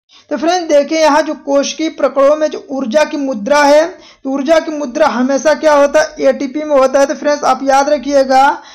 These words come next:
कि आपको ऊर्जा की मुद्रा को क्या याद रखना है? एटीपी। तो इस प्रश्न का सही जवाब होगा सी वाला option correct हो जाएगा। ठीक है फ्रेंड्स, अब चलिए friends अगले number के सवाल को देखते हैं। Friends, ये जितने भी प्रश्न हैं friends,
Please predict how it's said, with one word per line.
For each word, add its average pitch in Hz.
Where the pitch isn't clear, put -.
कि 320
आपको 302
ऊर्जा 277
की 302
मुद्रा 285
को 269
क्या 269
याद 285
रखना 294
है? -
एटीपी। 269
तो -
इस 302
प्रश्न 285
का 285
सही 269
जवाब 277
होगा 269
सी 285
वाला 285
option 269
correct 262
हो 254
जाएगा। 208
ठीक 269
है 320
फ्रेंड्स, 330
अब 339
चलिए 359
friends 294
अगले 320
number 311
के 302
सवाल 277
को 302
देखते 302
हैं। 311
Friends, 359
ये 320
जितने 320
भी 320
प्रश्न 294
हैं 262
friends, 247